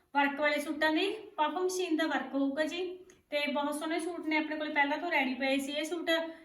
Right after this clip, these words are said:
ਜੇ ਤੁਹਾਨੂੰ ਪਸੰਦ ਹੈ ਤਾਂ ਸਕਰੀਨਸ਼ਾਟ ਲੈ ਕੇ ਆਪਾਂ ਨੂੰ ਆਰਡਰ ਕਰ ਦਿਓ ਤੇ ਸੂਟ ਆਪਣੇ ਘਰੇ ਬੈਠੇ ਮੰਗਵਾ ਸਕਦੇ ਹੋ। ਅਲੱਗ-ਅਲੱਗ ਸਟਾਫ ਆ ਜੀ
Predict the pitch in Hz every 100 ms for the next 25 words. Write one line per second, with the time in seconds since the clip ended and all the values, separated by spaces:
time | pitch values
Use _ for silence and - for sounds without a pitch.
0 | - 269 302 339 349 330 302 285 285 302
1 | 302 - 294 302 339 320 277 285 277 285
2 | 285 269 277 254 226 214 320 349 - -
3 | - 277 302 285 285 277 277 277 311 311
4 | 294 - 311 302 233 208 208 202 214 233
5 | - - 269 285 285 320 339 370 359 294
6 | 262 320 330 359